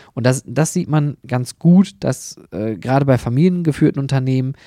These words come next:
die jetzt aber auch konzernartige Strukturen haben, sich immer wieder neu ausrichten und neu erfinden. Und da auch muss ich wieder die Familie Mack mit ins Boot werfen,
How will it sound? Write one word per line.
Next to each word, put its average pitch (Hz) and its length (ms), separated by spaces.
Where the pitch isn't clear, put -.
die 120 80
jetzt 120 180
aber 117 160
auch 104 140
konzernartige 131 920
Strukturen 135 520
haben, 127 220
sich - 280
immer 151 260
wieder 131 400
neu 120 380
ausrichten 131 800
und 117 160
neu 123 180
erfinden. 120 640
Und 104 140
da 113 280
auch - 200
muss 113 180
ich 117 180
wieder 113 200
die 113 260
Familie 131 360
Mack 127 260
mit 147 140
ins 127 160
Boot 135 280
werfen, 127 360